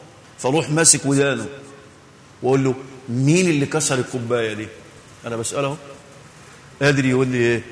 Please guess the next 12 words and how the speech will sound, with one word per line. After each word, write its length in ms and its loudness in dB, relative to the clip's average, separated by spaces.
"أنت 180 -6
بتستعبط 600 -2
يابا، 400 -2
ما 100 -4
أنت 140 -4
قاعد 320 2
وشايفني". 500 -2
مش 120 0
قادر 200 2
يقول 180 2
لي 100 0
كده؟ 260 0